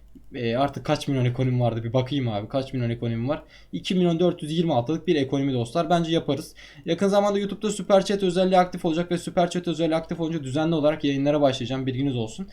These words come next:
Onu da size söyleyeyim. Eğer Super Chat'i bilmiyorsanız arkadaşlar topluluk sayfamıza bakabilirsiniz. Zaten açıklanmış bir şekilde sabit yorumlarda duruyor dostlar. Hemen askerlerimle birlikte buralardan ilerleyeceğim. Kırk dokuz binlik askerimin bir kısmını buraya, beş bin yedi yüz yirmi altıyı da buraya atacağım.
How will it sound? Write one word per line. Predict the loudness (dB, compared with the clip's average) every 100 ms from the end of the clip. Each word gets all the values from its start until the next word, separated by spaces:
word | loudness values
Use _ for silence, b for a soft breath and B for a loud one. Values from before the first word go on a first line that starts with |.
| B B B
Onu | -6 -4
da | -4
size | -4 -4
söyleyeyim. | -2 0 2
Eğer | 2
Super | 0 0 2
Chat'i | 2 -6 0
bilmiyorsanız | 2 2 0 0
arkadaşlar | 0 0 -4 -4
topluluk | -4 -6 -2
sayfamıza | -2 -2 -2 -2
bakabilirsiniz. | -2 -4 -6 -6 -2
Zaten | -2 -2
açıklanmış | -8 -10 -2 0 0 -4
bir |
şekilde | -8 -8 -2 -2 -2 B B B
sabit | 0 0 0 -2
yorumlarda | 0 0 0 -2
duruyor | 0 0 0
dostlar. | -2 -2 -4 -4 -20 -20 _ _ _ -20 -20 -20 _ -20
Hemen | -8 0 2
askerlerimle | 2 2 0 0 0
birlikte | -2 -2 0
buralardan | 0 0 0 -2
ilerleyeceğim. | 2 4 4 0 -2 -4 B B B
Kırk | -14 -4
dokuz | -4 -2 -2
binlik | 0 2
askerimin | 0 2 0 0
bir | -2
kısmını | -6 -6 -4
buraya, | -2 -2 0
beş | 0 0
bin | 0
yedi | -2
yüz | -2
yirmi | -2 -2
altıyı | -4 -6
da | -2
buraya | 2 0
atacağım. | 0 -4 -4